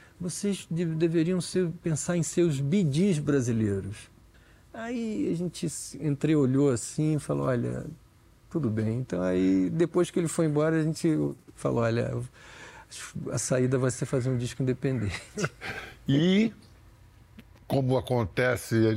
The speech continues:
Speaker 2: de vez em quando na indústria fonográfica, eles estavam certos e a indústria errada, porque o disco aconteceu, foi um, um baita sucesso, de, vendeu cem mil de
Speaker 1: É,
Speaker 2: cara, né?
Speaker 1: é, foi um disco que fez um, tocava nas rádios, e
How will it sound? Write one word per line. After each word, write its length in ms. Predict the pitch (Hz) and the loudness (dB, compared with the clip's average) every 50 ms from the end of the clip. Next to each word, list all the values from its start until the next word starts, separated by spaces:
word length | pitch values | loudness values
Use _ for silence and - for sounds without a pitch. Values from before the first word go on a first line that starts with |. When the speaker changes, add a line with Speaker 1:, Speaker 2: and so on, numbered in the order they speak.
| 113 113 | 0 -2
Speaker 2:
de 120 | 117 104 110 | 0 2 4
vez 180 | 113 113 98 104 | 4 4 2 2
em 80 | 98 | 0
quando 340 | 87 - 120 117 110 104 104 | 2 2 2 2 2 0 0
na 140 | 101 110 107 | 0 0 0
indústria 320 | 104 104 110 107 - 113 | 2 2 2 2 2 -2
fonográfica, 880 | 95 - 117 104 107 104 98 104 104 107 113 123 117 - - - 156 147 - | -2 0 0 0 2 2 2 2 2 2 2 2 -2 -4 -6 -4 -4 0 2
eles 260 | 143 131 147 160 185 | 2 2 2 2 -2
estavam 400 | - - 139 131 131 123 123 113 | -2 -2 0 0 2 2 0 0
certos 800 | - - 131 120 117 123 131 123 - - 143 123 123 123 113 | 0 0 2 2 2 2 2 0 -4 -6 -6 -4 -4 -2 0
e 60 | 127 123 | 2 2
a 60 | 117 | 2
indústria 480 | 117 110 95 113 120 120 - - 135 | 2 2 2 2 2 2 2 0 0
errada, 400 | 123 101 104 110 107 107 101 98 | 0 2 2 2 2 2 0 -2
porque 240 | 85 - - - 117 | -6 -6 -4 0 0
o 60 | 113 104 | 2 2
disco 380 | 87 101 117 113 - - 135 | 2 2 2 2 2 0 -2
aconteceu, 960 | 117 101 - - - 131 123 - 139 120 98 - - - 117 113 117 123 127 - - - - - - - - - | -2 -2 -4 -2 -2 -2 0 0 0 0 -2 -2 -2 2 4 4 4 4 2 -2 -8 -18 -16 -16 -14 -14 -16 -16
foi 540 | - - - - - 123 120 123 120 120 117 | -18 -20 -10 -2 2 4 4 6 6 6 4
um, 120 | 117 117 123 113 120 | 4 2 0 -2 -2
um 140 | 117 110 | -2 -2
baita 460 | 107 104 95 95 117 113 117 113 120 107 | 0 0 0 0 2 0 0 0 -2 -4
sucesso, 600 | - - 101 - - - 113 107 107 104 - 104 | -2 -4 -4 -4 -2 0 2 2 2 0 -2 -6
de, 140 | 95 92 - - - - - | -8 -10 -10 -14 -18 -12 -6
vendeu 480 | 135 92 113 120 107 98 95 117 123 117 | -4 0 0 2 2 2 4 2 2 2
cem 500 | - - - - - 123 120 135 147 127 | 0 -4 -8 -4 0 0 0 2 2 0
mil 340 | 113 104 107 113 123 120 117 | 2 2 4 4 6 4 4
de 120 | 92 - | 4 4
Speaker 1:
É, 140 | 143 139 131 123 | 4 4 4 2
Speaker 2:
cara, 500 | 110 104 101 110 120 117 101 90 92 87 | 2 2 2 2 2 0 0 -2 -4 -4
né? 440 | 87 98 101 104 113 143 131 127 | -2 0 0 2 2 2 2 2
Speaker 1:
é, 60 | 120 110 | 0 -2
foi 220 | - - - 156 | -4 -2 0 0
um 120 | 151 143 | 2 2
disco 500 | 131 123 143 147 - - - 180 156 143 - | 2 2 0 0 0 0 0 0 0 0 -2
que 60 | - | -6
fez 240 | - - 156 143 131 | -4 -2 0 0 0
um, 160 | 160 147 135 - - - - - - - | 0 -2 -2 -4 -6 -18 -18 -18 -8 -4
tocava 680 | - 113 - - - - 160 165 165 151 127 127 127 123 | -4 -4 -4 -4 -4 -2 0 2 2 2 2 2 2 2
nas 180 | 127 123 110 | 2 0 -2
rádios, 560 | 110 104 127 165 156 151 143 135 127 123 131 127 | -2 -2 -2 0 0 2 0 0 0 0 2 2
e 60 | 131 | 2